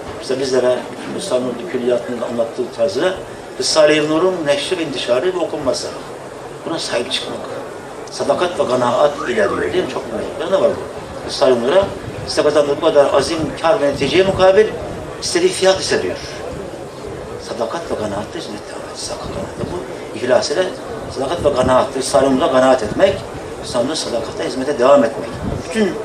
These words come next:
yani bu mesleğe hizmete muvaffakiyetin sırrı bu. Zaten sizin tesanüt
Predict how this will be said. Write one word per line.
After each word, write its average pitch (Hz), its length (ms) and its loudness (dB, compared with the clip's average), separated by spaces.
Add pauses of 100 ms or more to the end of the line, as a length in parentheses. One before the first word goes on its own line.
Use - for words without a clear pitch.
(300)
yani 135 160 2
bu 190 80 4
mesleğe 139 400 0
hizmete 143 300 -2
muvaffakiyetin 147 480 2
sırrı 190 420 4
bu. 214 120 4 (260)
Zaten - 200 -4
sizin 202 260 2
tesanüt 175 380 2